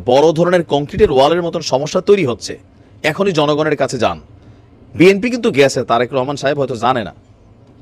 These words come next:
গেছে না, সিএনজি ওয়ালার কাছে গেছে না, কয়, "জিবি দাও।" গেছে কিন্তু অনেক জায়গায় পৌঁছে গেছে, মাশাআল্লাহ,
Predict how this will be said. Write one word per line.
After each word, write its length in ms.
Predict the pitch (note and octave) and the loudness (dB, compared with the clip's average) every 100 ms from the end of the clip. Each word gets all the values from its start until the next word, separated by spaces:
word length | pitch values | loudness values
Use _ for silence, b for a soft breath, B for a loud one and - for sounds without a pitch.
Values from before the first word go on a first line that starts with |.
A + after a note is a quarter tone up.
| - A#2 | -4 0
গেছে 200 | D3 F3+ | 0 0
না, 80 | |
সিএনজি 340 | F3+ E3 D#3+ D#3 | -2 0 2 4
ওয়ালার 180 | D#3 D3+ | 4 2
কাছে 200 | D#3+ D#3+ | -2 0
গেছে 220 | C3 E3+ | 0 0
না, 160 | G3+ b _ | -4 b _
কয়, 80 | E3+ | -2
"জিবি 220 | F#3 A#3+ | 0 2
দাও।" 240 | E3+ D3 D#3 _ _ _ _ _ _ _ - - - - C#3 | 4 2 0 _ _ _ _ _ _ _ -20 -20 -20 -2 2
গেছে 240 | F#3 C4 | 2 2
কিন্তু 360 | G#3+ E3+ C3 G2+ | -2 0 -2 -2
অনেক 240 | B2+ D#3 | -4 0
জায়গায় 220 | E3+ E3+ | 0 0
পৌঁছে 260 | C#3 A#2+ B2+ | -2 -6 -6
গেছে, 180 | B2 A#2 | -6 -8
মাশাআল্লাহ, 400 | G#2+ A#2 C3 | -8 -4 -4